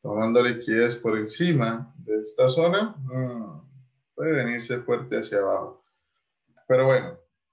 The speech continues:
por ahora esperemos el retroceso. Hay personas que pueden empezar a vender aquí, sí, claro. Miren cómo hay un aumento de volúmenes en este nivel. Bien interesante.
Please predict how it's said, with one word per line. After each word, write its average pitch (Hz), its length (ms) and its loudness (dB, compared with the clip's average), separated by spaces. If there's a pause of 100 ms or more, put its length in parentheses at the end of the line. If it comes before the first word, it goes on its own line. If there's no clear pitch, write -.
(220)
por 117 160 0
ahora 139 220 4
esperemos 120 420 -6
el 120 60 -10
retroceso. 127 680 -4
Hay 117 120 -6
personas 131 400 -8
que 110 80 -16
pueden 117 200 -12
empezar 113 280 -10
a 120 100 0
vender 110 240 -4
aquí, 185 260 -10
sí, - 320 -10
claro. 110 460 -2 (680)
Miren 113 200 -4
cómo 117 240 -2
hay 117 120 4
un 117 100 0
aumento 123 500 2
de 113 60 2
volúmenes 107 420 0
en 104 120 -8
este 104 240 -12
nivel. 131 520 0 (760)
Bien 104 200 -8
interesante. 127 880 -4